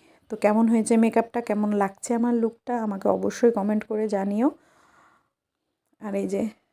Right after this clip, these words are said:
আমার হাজব্যান্ড দাঁড়িয়ে আছে জুস নেওয়ার জন্য। তো মাসালা কোক খেয়েছি, আমার মাসালা কোক খেতে খুব ভালো লাগে। তো এই যে এসে ড্রেস চেঞ্জ করা হয়ে গেছে, মেকআপ এখনও তুলিনি।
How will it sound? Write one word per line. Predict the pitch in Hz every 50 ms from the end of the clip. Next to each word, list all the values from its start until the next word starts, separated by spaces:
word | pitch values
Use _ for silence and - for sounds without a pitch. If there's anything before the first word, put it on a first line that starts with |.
| _ -
আমার | 190 196 190 185 190
হাজব্যান্ড | 202 196 185 185 180 196 190 190 190
দাঁড়িয়ে | 196 190 190 196 196 196
আছে | 190 190 202 196
জুস | 180 202 208 196 - -
নেওয়ার | 196 196 196 196 190
জন্য। | - 208 214 233 285 - _ _
তো | - 214
মাসালা | 214 202 196 196 214 208 208 202
কোক | 208 220 214 -
খেয়েছি, | _ - 202 202 - 285
আমার | 262 233 208
মাসালা | 190 180 - - 196 196
কোক | 185 - - - _ -
খেতে | 196 180 -
খুব | 202 - - 196 190 -
ভালো | - 170 - - 65
লাগে। | - - - - - - _ _ _ _ _ _ _ _ _ _ _ _ _ _ _ _ _ _ _ _ _ _ _ _ _ _ _ _ - _ _ _ _ _ _ _ _ _ _ _ _ _ _ _ _ _ _ _ _ _ _ _ _ _ _ _ _ _ _ _ _ _ _ _ _
তো | - 254
এই | 262 254 240
যে | - 302 285 247
এসে | 233 - - 226
ড্রেস | - - 220 233 226 -
চেঞ্জ | - 247 240 240 -
করা | - 233 226 233
হয়ে | 226 214 208 208 214
গেছে, | 208 214 220 - - 330 370 - _ _ _ _ _ -
মেকআপ | 214 208 - 220 220 226
এখনও | 226 214 240 240 247 247
তুলিনি। | 240 - 220 214 214 214 220 220 202 208 285